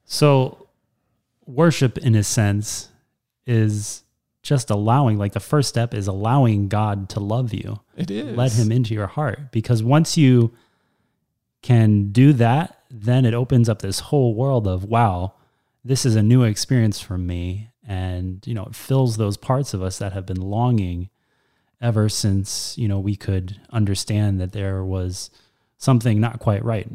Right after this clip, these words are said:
Speaker 1: something broken, something that needed to be mended.
Speaker 2: Well, if you think about what man has tried to do with the notion of love in the world today,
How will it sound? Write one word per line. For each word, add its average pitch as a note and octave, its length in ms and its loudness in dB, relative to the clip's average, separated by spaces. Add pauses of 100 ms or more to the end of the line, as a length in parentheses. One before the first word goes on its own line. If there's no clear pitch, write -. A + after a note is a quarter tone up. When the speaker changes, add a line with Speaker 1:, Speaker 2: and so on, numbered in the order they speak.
(180)
Speaker 1:
something G2+ 300 -4
broken, G2 580 -6
something G#2 340 -6
that F#2+ 140 -8
needed F#2+ 280 -6
to G2 80 -18
be G2+ 340 -12 (500)
mended. A2 440 -4 (580)
Speaker 2:
Well, F#3 80 -2
if E3+ 80 -4
you F#3 100 2
think A3 220 0
about C#3 460 -2
what C#3+ 360 -4
man D#3 480 -6
has D3 280 -4
tried C#3 400 -6
to E3 60 -12
do D3+ 340 -4
with C#3 300 -6
the C#3+ 80 -6
notion C#3 440 -8
of - 160 -12
love - 580 -12 (200)
in D3 120 -8
the C#3 80 -6
world D3 380 -6
today, B2+ 640 -12